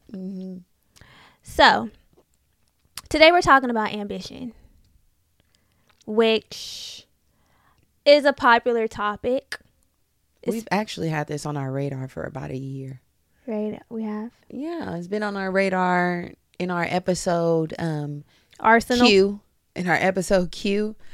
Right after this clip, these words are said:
Speaker 2: We do
Speaker 1: for
Speaker 2: have a
Speaker 1: about
Speaker 2: Q.
Speaker 1: for about a year.
Speaker 2: Yeah.
Speaker 1: Um, uh, one of our, our old executive producer had brought up the idea of talking about ambition to us, and it's so interesting. It's a conversation I feel like that's always being had.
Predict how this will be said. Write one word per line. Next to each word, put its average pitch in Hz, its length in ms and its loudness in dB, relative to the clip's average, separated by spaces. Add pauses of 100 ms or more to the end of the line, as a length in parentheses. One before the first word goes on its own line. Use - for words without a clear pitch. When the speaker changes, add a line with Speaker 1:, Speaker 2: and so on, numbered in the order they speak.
(180)
Speaker 2:
We 254 140 2
do 247 140 8
Speaker 1:
for 285 80 8
Speaker 2:
have 226 180 10
a 196 40 2
Speaker 1:
about 180 160 -4
Speaker 2:
Q. 208 300 -2 (180)
Speaker 1:
for 214 240 4
about 202 440 2
a 170 120 4
year. 170 800 2 (180)
Speaker 2:
Yeah. 165 520 0
Speaker 1:
Um, 151 200 -6 (500)
uh, 156 60 0
one 165 220 0
of 165 80 -2
our, 151 120 4
our 151 260 4
old 170 280 2
executive 156 680 -2
producer 147 720 -4 (440)
had 147 320 -8
brought 143 260 -2
up 143 280 -2
the 151 120 -6
idea 139 460 -4
of 135 80 -10
talking 143 340 -10
about 139 220 -4
ambition 139 580 -4
to 143 140 -6
us, 135 240 -6
and 139 80 -8
it's 135 100 -8
so 143 300 -2
interesting. 143 580 -6
It's 143 160 -6
a - 40 -18
conversation 156 600 -6
I 139 80 -6
feel 143 160 -6
like 143 180 -8
that's 143 200 -10
always 139 400 -8
being 147 260 -8
had. 147 500 -4